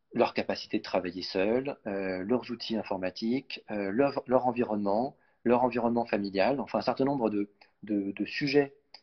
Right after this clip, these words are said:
euh, qui sont, euh, des sujets très spécifiques, et il faut qu'on, qu'on y réponde. Et c'est là peut-être la, la difficulté pour des, pour des agences, et notamment des grosses agences comme nous,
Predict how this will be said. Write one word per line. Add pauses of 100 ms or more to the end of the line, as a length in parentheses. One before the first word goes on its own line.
(160)
euh,
qui
sont,
euh,
des
sujets
très
spécifiques, (480)
et
il
faut
qu'on, (140)
qu'on
y
réponde. (580)
Et
c'est
là
peut-être (260)
la, (140)
la
difficulté
pour
des,
pour
des
agences,
et
notamment
des
grosses
agences
comme
nous,